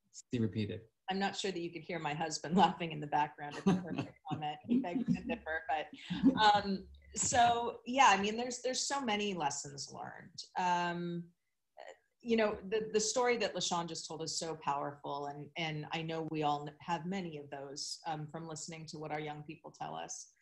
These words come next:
Speaker 2: Uh, let me start with where we are in the now and then sort of, uh, backtrack a little bit. So,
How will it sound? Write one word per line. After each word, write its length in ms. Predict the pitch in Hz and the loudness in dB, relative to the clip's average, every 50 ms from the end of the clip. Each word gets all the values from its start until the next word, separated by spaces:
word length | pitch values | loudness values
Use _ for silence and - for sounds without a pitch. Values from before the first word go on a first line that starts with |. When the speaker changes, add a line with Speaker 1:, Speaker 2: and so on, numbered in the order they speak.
| _ _ _ _ _ _ _ _ _ _ _ _ _ _ _ - | _ _ _ _ _ _ _ _ _ _ _ _ _ _ _ 2
Speaker 2:
Uh, 60 | 294 294 - - - - - - - 262 - - - - 254 | 2 2 0 -4 -8 -8 -8 -10 -10 -6 -2 -2 -2 0 -2
let 100 | 277 302 | -4 -4
me 80 | 330 311 | -2 -2
start 260 | - - 277 240 - | -2 0 0 0 0
with 120 | 202 196 | 0 -2
where 160 | 190 185 170 165 | 0 0 0 2
we 120 | 160 160 | 2 2
are 100 | 156 156 | 2 2
in 100 | 156 151 | 0 0
the 80 | 151 151 | -2 0
now 300 | 147 147 147 147 147 147 | 0 2 2 2 2 0
and 100 | 147 151 | -2 -4
then 120 | 156 156 | -6 -8
sort 240 | - - 151 151 147 | -8 -8 -8 -8 -8
of, 40 | 143 - - | -8 -10 -10
uh, 120 | 156 151 135 139 | -10 -8 -2 0
backtrack 360 | 147 147 147 - 147 143 143 | 0 0 0 -2 -4 -6 -6
a 20 | 143 | -8
little 160 | 143 143 139 | -10 -10 -8
bit. 220 | 151 143 147 - | -10 -10 -10 -8
So, 760 | - - 220 - _ _ _ - 196 196 196 190 190 190 190 | -6 -6 -6 -6 _ _ _ -2 0 0 2 0 0 0 -2